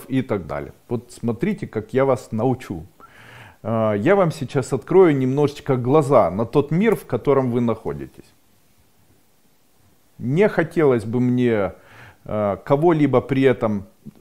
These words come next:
Моей задачей не является сказать вам, что это плохо или хорошо.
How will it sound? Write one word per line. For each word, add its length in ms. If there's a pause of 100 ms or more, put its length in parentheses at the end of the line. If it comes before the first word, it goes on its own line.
Моей 380
задачей 560
не 160
является 580
сказать 560
вам, 160
что 240
это 200
плохо 420
или 160
хорошо. 560